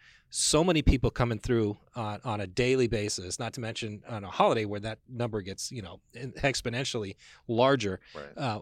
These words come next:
Speaker 1: where does one really begin with that? I'd imagine we look at surveillance, we look, we try to figure out, um, you know, w-, what flights were coming through, who was on holdover, and, and, but I, I can't imagine the amount of people that could have potentially come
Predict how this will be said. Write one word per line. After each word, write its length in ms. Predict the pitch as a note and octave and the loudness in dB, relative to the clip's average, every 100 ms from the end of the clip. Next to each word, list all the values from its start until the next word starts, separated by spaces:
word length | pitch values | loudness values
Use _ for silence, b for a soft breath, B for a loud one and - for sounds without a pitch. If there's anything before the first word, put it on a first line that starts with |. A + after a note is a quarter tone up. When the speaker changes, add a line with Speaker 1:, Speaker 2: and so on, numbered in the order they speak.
| - | -8
Speaker 1:
where 520 | C3 B2 A#2+ C#3+ G#3+ | -8 0 4 6 6
does 180 | A3 D3 | 2 4
one 240 | D3+ C#3+ | 4 6
really 240 | B2+ C#3+ | 6 6
begin 640 | A2+ A2+ G2 C3 D3+ G2+ F2+ _ _ _ | 6 2 4 4 4 2 -6 _ _ _
with 280 | A#2 G2+ - | 0 0 -2
that? 380 | G#2+ A2 G2 G2+ | 0 0 0 -2
I'd 140 | A2 | -2
imagine 300 | A#2 B2 A#2+ | 0 -2 -2
we 80 | A#2 | -2
look 140 | A#2+ | -2
at 100 | G2+ | -2
surveillance, 500 | - G2+ A#2+ A#2+ A2 | -2 0 0 0 -4
we 80 | A#2+ | -2
look, 220 | A2+ G#2+ _ | 0 -2 _
we 220 | B2+ A2 | -4 -2
try 200 | - A#2+ | 0 0
to 80 | A2 | 0
figure 300 | - A2+ A2+ | 0 0 2
out, 240 | G#2+ G#2 - b b - | 0 -2 -6 b b -10
um, 260 | G2 F2+ - _ _ - - - | -8 -8 -14 _ _ -20 -16 -6
you 140 | A2 | -4
know, 120 | G2+ | -4
w-, 360 | - C3+ - A#2 | 0 0 0 -2
what 220 | B2 C3 | 0 0
flights 380 | - C3 C3+ - | 2 4 4 2
were 120 | C3 | 0
coming 300 | - C3 B2 | 0 0 0
through, 280 | - C3 B2 | 2 2 4
who 100 | A#2+ | 4
was 160 | B2 | 2
on 120 | G#2 G2 | 2 2
holdover, 560 | C3+ B2 A#2+ A#2+ A#2+ - | 4 4 4 2 0 0
and, 220 | B2 A2+ | -6 -4
and, 200 | C#3 A#2 - | -6 -6 0
but 220 | C3+ B2+ - B B B _ - | 0 0 -4 B B B _ -10
I, 100 | - - | -8 0
I 160 | D3 | 2
can't 240 | D#3+ A#3 E3 | 6 6 8
imagine 280 | D#3+ C#3 | 6 6
the 80 | B2+ | 4
amount 220 | A#2+ B2 | 4 2
of 120 | A2 - | 2 4
people 480 | E3 D3 A2 F#2+ G#2 | 4 4 2 -2 -4
that 220 | A#2 A2+ - | -2 0 2
could 140 | B2+ | 2
have 80 | A#2+ | 2
potentially 580 | A2+ - C3 - A#2 A2 | 0 0 0 0 0 0
come 300 | - A2+ | 0 -2